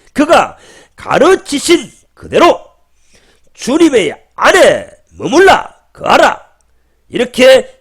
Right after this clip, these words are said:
요한일서 이 장 십칠 절은 말한 것입니다. 그러니까 보십시오.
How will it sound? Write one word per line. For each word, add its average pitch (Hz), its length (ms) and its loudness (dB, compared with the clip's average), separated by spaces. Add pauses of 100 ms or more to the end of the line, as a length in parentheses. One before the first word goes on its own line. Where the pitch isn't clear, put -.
(120)
요한일서 160 720 -4 (160)
이 131 200 -14
장 147 300 -6
십칠 180 520 -10
절은 262 380 -2 (220)
말한 113 320 -8
것입니다. 170 520 -6 (1300)
그러니까 359 440 -4
보십시오. 214 640 -4